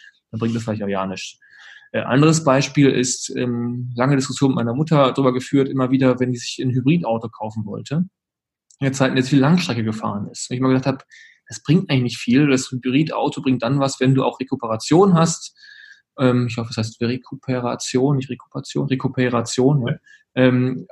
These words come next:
also qu-, quasi im Stadtverkehr. Deswegen ist es bei Taxen ja auch besonders sinnvoll, die einzusetzen, weil dann hast du die Energierückgewinnung, ja. Wenn du viel Landstraße fährst, dann schleppst du einfach wahnsinnig viel Batterie und Gewicht mit, was wieder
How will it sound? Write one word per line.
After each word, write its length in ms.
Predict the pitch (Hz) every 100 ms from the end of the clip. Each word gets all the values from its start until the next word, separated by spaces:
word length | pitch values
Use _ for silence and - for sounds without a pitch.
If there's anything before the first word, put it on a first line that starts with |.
| -
also 220 | 135 131
qu-, 200 | 131 151 139
quasi 400 | 131 127 156 151
im 160 | 139
Stadtverkehr. 760 | 131 180 190 - 131 127 123 107
Deswegen 240 | 110 127
ist 80 | 135
es 60 | 131
bei 80 |
Taxen 420 | 117 - - - 143
ja 80 | 120
auch 80 |
besonders 540 | 120 117 117 113 - -
sinnvoll, 480 | - 135 156 156 170
die 120 | 165
einzusetzen, 540 | 143 160 160 156 - 139
weil 80 | 117
dann 160 | 131
hast 160 | 143 139
du 40 |
die 60 | 131
Energierückgewinnung, 1000 | 127 123 135 156 185 175 196 240 311 - _ _ -
ja. 280 | 127 175 - _ _
Wenn 80 | 143
du 80 | 175
viel 180 | 175 175
Landstraße 460 | 170 214 185 175
fährst, 220 | 151 120 127
dann 80 |
schleppst 320 | 127 170 175 -
du 60 |
einfach 320 | 113 117 139
wahnsinnig 400 | 117 127 143 143
viel 160 | - 139
Batterie 420 | 127 131 131 170
und 180 | 160 131
Gewicht 440 | 127 190 226 -
mit, 200 | 107 220
was 140 | - -
wieder 220 | 156 160